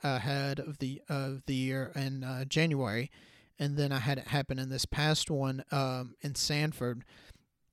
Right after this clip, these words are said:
And, um, they both spinned out.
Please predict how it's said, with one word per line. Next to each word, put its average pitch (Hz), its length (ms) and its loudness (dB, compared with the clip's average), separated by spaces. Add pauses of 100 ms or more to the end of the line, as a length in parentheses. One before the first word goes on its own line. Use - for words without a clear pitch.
(600)
And, 143 360 2
um, 120 380 -2 (540)
they 143 140 2
both 147 260 8
spinned 151 380 4
out. 143 320 2